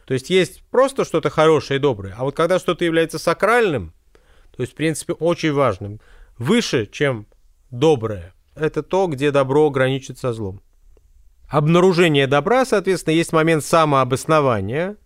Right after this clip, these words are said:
который делает субъекта уязвимым, беззащитным.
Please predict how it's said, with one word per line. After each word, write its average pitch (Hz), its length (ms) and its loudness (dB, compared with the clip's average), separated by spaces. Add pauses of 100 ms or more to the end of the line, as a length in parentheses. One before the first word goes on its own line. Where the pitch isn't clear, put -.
который 175 380 -4
делает 170 400 0
субъекта 147 480 -2
уязвимым, 151 760 0 (460)
беззащитным. 143 720 -2